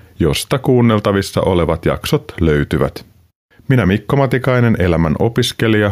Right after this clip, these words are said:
reissupastori ja tämän ohjelman toimittaja, kiitän sinua siitä, että kuuntelit tämän Uskon askeleita ohjelman.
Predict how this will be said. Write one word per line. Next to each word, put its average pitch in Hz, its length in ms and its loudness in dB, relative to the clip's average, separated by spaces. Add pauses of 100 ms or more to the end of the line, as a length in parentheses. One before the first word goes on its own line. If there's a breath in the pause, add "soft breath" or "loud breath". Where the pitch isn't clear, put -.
reissupastori 113 1000 -2
ja 101 80 0
tämän 98 260 0
ohjelman 76 340 0
toimittaja, 107 640 0 (540 loud breath)
kiitän 78 360 0
sinua 135 300 4
siitä, 117 400 0
että 92 280 -4
kuuntelit 87 560 0
tämän 76 420 -2 (140)
Uskon 113 420 0
askeleita 110 520 -2
ohjelman. 67 600 0